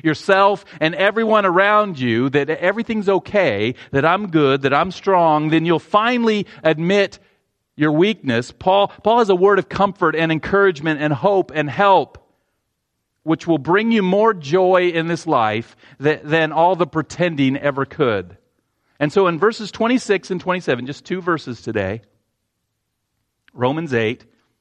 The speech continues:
I think last week I said we would get to Romans eight twenty-eight this week. I was weak and mistaken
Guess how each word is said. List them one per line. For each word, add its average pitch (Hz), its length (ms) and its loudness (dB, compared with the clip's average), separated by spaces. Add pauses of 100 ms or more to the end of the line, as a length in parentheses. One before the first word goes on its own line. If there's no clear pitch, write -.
(200)
I 123 40 0
think 151 160 -2
last 143 260 0
week 139 220 -4
I 113 140 -2
said 113 400 -2
we 117 120 -4
would 107 160 -6
get 131 200 -4
to 127 100 -8
Romans 120 340 -4
eight 120 160 -4
twenty-eight 120 400 -6
this 123 180 -12
week. 131 260 -6 (2000)
I 107 80 -12
was 101 240 -16 (300)
weak 110 360 -10 (120)
and 98 120 -10
mistaken - 600 -10